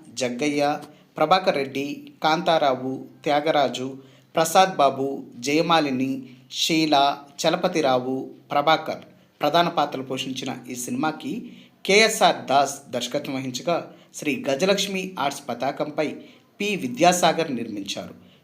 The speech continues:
మ్యూజిక్ మాస్ట్రో ఇళయరాజా సంగీతం యుగంధర్కి ఓ అసెట్గా నిలిచింది. పంతొమ్మిది వందల డెబ్బై తొమ్మిది నవంబర్ ముప్పైన విడుదలై విజయపథంలో పయనించిన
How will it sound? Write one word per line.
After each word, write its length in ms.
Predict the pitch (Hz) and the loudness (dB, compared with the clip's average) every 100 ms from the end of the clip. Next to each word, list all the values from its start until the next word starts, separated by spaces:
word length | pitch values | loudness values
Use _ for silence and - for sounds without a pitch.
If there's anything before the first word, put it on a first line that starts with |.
| - 156 | -6 -2
మ్యూజిక్ 320 | 214 214 196 | 0 -2 0
మాస్ట్రో 320 | 196 185 - 135 | 0 0 -2 0
ఇళయరాజా 420 | 120 151 160 156 151 | 2 2 4 2 0
సంగీతం 440 | 165 170 180 180 123 - - _ - 135 | -2 -4 -4 -4 -8 -10 -20 _ -8 -2
యుగంధర్కి 580 | 170 180 165 - 139 180 - - 131 | 2 2 2 0 -6 -8 -8 -8 -8
ఓ 20 | - - | -6 -8
అసెట్గా 440 | 139 - 180 170 165 | -6 -2 -2 0 -2
నిలిచింది. 440 | 117 - 95 90 - - - _ 160 | -2 -6 -10 -12 -16 -20 -20 _ -2
పంతొమ్మిది 320 | 190 208 190 | 0 0 0
వందల 160 | 160 123 | -2 -2
డెబ్బై 200 | 123 147 165 | -2 0 0
తొమ్మిది 320 | 160 160 170 - - 120 | -2 -2 -4 -6 -8 -2
నవంబర్ 380 | 143 190 196 170 | 0 2 2 2
ముప్పైన 340 | 143 143 196 196 160 | -2 0 2 2 0
విడుదలై 340 | 143 127 123 95 - - - _ 139 | -2 -4 -4 -6 -10 -20 -20 _ -6
విజయపథంలో 640 | 135 202 196 180 170 156 143 | 0 2 4 2 2 0 0
పయనించిన 480 | 135 131 123 120 | 0 0 -2 -4